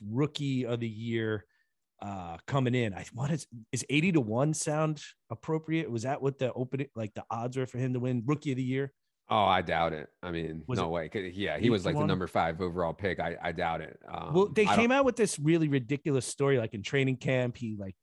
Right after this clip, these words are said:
Speaker 1: didn't like the way,
Speaker 2: Yeah.
Speaker 1: like, what were they saying? The ball was coming out. Like, he looked sloppy in
Speaker 2: Yeah, he
Speaker 1: training
Speaker 2: said he couldn't, couldn't catch the ball without, 'cause it didn't have stripes like the college ball does. Yeah, it was ridiculous.
Speaker 1: Yeah, something really ridiculous. And that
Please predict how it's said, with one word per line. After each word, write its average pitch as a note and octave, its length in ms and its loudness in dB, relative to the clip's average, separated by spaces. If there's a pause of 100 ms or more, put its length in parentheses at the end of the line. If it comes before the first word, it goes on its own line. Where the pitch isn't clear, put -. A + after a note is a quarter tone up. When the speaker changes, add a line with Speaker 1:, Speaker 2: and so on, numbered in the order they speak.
Speaker 1:
didn't B2+ 180 2
like A#2+ 200 2
the B2 60 0
way, B2 120 2
Speaker 2:
Yeah. F2 140 0
Speaker 1:
like, - 100 -6 (240)
what C#3+ 160 2
were G3 60 0
they F3+ 100 4
saying? D#3+ 260 4
The B2+ 80 4
ball B2+ 640 2
was G#2+ 160 -10
coming B2 240 0
out. B2 320 0
Like, B2 160 -4
he D#3 140 2
looked F3 200 2
sloppy C3 540 -2
in B2 60 6
Speaker 2:
Yeah, D3 60 8
he C3+ 80 8
Speaker 1:
training B2 180 6
Speaker 2:
said A#2 160 4
he G#2+ 80 2
couldn't, G#2 340 0
couldn't A2 220 0
catch G2 280 0
the G#2 80 -4
ball F2+ 260 2
without, F2 420 0
'cause F#2+ 100 -10
it E2 60 -12
didn't F#2 140 -2
have E2 100 -6
stripes F2 420 -4
like - 140 -6
the - 40 -12
college E2+ 320 -6
ball E2 200 -6
does. E2+ 200 -6
Yeah, A#2+ 120 6
it G2+ 40 8
was E2+ 120 2
ridiculous. - 520 -14
Speaker 1:
Yeah, B2+ 280 0
something F#3+ 420 4
really C#3+ 240 6
ridiculous. B2+ 600 0
And C3 440 2
that F#3+ 300 2